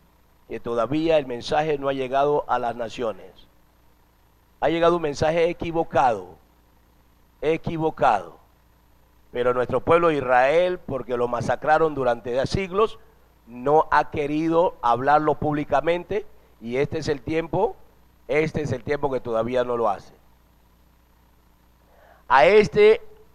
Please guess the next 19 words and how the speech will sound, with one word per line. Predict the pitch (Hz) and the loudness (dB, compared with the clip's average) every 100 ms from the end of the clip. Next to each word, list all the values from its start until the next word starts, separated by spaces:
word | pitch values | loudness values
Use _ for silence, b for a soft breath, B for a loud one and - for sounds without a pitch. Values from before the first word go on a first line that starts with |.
| - | -4
Mashiach | 131 135 - 185 190 175 | 0 0 0 0 2 2
lo | 147 135 | 2 0
destruirá | 131 123 131 131 143 175 220 - _ _ _ _ _ _ _ _ _ - | 0 -2 -6 -2 2 2 0 -6 _ _ _ _ _ _ _ _ _ 4
con | 165 202 185 | 6 6 4
el | 151 | 4
ruá | 147 160 | 6 6
de | 165 | 4
su | - 147 | -2 -2
boca, | 139 127 - 98 - _ _ | 2 0 0 -12 -16 _ _
a | 104 113 | -2 0
este. | 120 - - - - _ _ _ _ _ _ _ _ _ - | -2 -6 -18 -20 -20 _ _ _ _ _ _ _ _ _ -8
Y | 127 | 2
a | 135 170 | 6 6
este | 180 208 | 4 0
le | 180 | 0
permitirá | - 151 143 139 139 170 196 | 0 -2 -4 -6 4 4 6
hacer | - 135 160 160 | 2 -2 -2 -4
grandes | 151 165 170 165 | 2 2 2 -4
cosas | - 175 180 - 220 - | -4 0 0 0 -2 -4